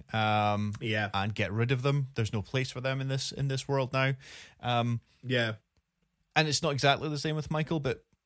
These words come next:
Speaker 1: you know, to get out of that life, Michael sold out his friends, basically. Uh, he sold
Speaker 2: Yes,
Speaker 1: out
Speaker 2: he
Speaker 1: his
Speaker 2: did,
Speaker 1: running
Speaker 2: yeah.
Speaker 1: gang, you know? Um, and I think there's, there's a bit of a parallel between the two stories. Um, and then is, is Michael too old for,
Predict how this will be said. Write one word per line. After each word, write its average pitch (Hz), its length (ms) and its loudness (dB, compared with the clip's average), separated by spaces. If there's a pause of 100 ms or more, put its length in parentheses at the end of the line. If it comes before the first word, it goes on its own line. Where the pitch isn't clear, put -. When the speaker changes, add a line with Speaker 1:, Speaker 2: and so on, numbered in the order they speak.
Speaker 1:
you 135 100 0
know, 120 240 0
to 127 80 -4
get 131 240 2
out 139 160 2
of 123 100 -4
that 120 160 2
life, 123 420 4 (400)
Michael 131 340 0
sold 120 260 -2
out 107 100 4
his 110 140 -2
friends, 113 320 2
basically. 92 480 -4 (320)
Uh, 104 220 2
he 123 160 2
sold 147 160 4
Speaker 2:
Yes, 123 100 6
Speaker 1:
out 107 60 4
Speaker 2:
he - 60 0
Speaker 1:
his 104 80 0
Speaker 2:
did, 107 60 0
Speaker 1:
running 135 200 4
Speaker 2:
yeah. 92 160 2
Speaker 1:
gang, 92 120 0
you 107 80 0
know? 131 280 0
Um, 123 360 0 (560)
and 131 140 2
I 131 40 4
think 127 180 0
there's, 131 280 0 (840)
there's 147 160 -2
a 135 60 2
bit 127 140 2
of 113 80 -2
a 117 40 -2
parallel 120 460 4
between 113 320 -2
the 110 80 -2
two 104 220 -2
stories. 107 580 0
Um, 110 420 0
and 127 120 0
then 127 140 0
is, 117 280 -4
is 117 160 -4
Michael 131 300 0
too 151 200 -2
old 151 160 -2
for, 151 340 -2